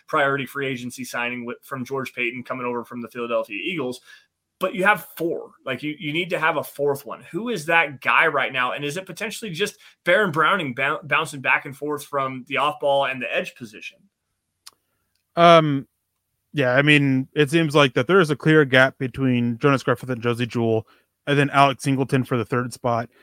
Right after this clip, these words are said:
Speaker 2: and then a massive gap wider than the Grand Canyon for that fourth spot. I mean, it's between, um, Mauga, the undrafted free agent out of U S C, uh, Justin Strnad, and then, uh, Barrington Wade.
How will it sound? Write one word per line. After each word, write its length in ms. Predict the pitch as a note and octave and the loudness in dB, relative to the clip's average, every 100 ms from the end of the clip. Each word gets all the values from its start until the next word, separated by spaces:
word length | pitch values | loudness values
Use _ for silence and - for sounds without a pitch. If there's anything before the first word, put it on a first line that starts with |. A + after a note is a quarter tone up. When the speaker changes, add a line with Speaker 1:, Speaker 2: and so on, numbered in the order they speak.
| _ _ | _ _
Speaker 2:
and 160 | D3 D3+ | 4 4
then 140 | D3 | 6
a 160 | C3 G#2+ | 4 2
massive 580 | B2 A#2+ C#3+ F3 - C3 | -2 6 6 6 2 0
gap 280 | A#2+ A#2 A#2 | 2 2 2
wider 240 | C#3 D3 | 2 4
than 160 | C3+ C3 | 4 0
the 80 | A#2+ | 2
Grand 260 | B2+ A#2+ | 0 0
Canyon 480 | C#3 B2+ A2+ A2 G#2 _ _ _ _ - | -2 -2 0 -4 -6 _ _ _ _ 6
for 160 | B2+ | 6
that 260 | A#2+ A#2 B2 | 8 4 2
fourth 260 | B2 A#2 | 0 0
spot. 420 | - - A2 A2 - - | 0 -8 -10 -10 -14 -2
I 160 | D3 | 0
mean, 160 | C#3 C3 | 2 0
it's 160 | C3 - | -2 -2
between, 640 | C3+ D3 C3 B2 A#2+ A#2 - _ _ _ | -2 0 2 2 0 -4 -8 _ _ _
um, 400 | C3 A#2 A2 B2 | 6 6 4 0
Mauga, 560 | C3+ C3 D3 D3 C#3 C3 | 2 4 6 6 4 4
the 480 | B2 A#2 A2+ B2 - - | 2 2 0 -4 -8 -2
undrafted 380 | C#3+ C3+ B2 - | 0 2 0 -2
free 140 | C3+ | -2
agent 180 | B2 B2 | -2 0
out 80 | A#2+ | -2
of 140 | A2+ | -2
U 140 | B2 B2+ | 2 2
S 100 | A#2 | 2
C, 340 | - A2+ A2+ - _ _ _ _ C#3 | -2 -2 -4 -8 _ _ _ _ 0
uh, 300 | B2 A2 G#2+ - B2+ | 0 0 -8 -18 0
Justin 300 | D3 - C#3 | 0 2 -4
Strnad, 480 | C3+ B2 A#2+ A#2+ B2 | 0 4 6 6 2
and 160 | A#2 | -2
then, 460 | A2+ A2 G#2+ G#2 A#2 | 0 0 -4 -6 -6
uh, 220 | A#2 A2 G#2 | -4 -4 2
Barrington 480 | A#2+ C3 B2 A2+ | 6 6 4 0
Wade. 300 | G#2+ G#2+ G2+ | 0 0 0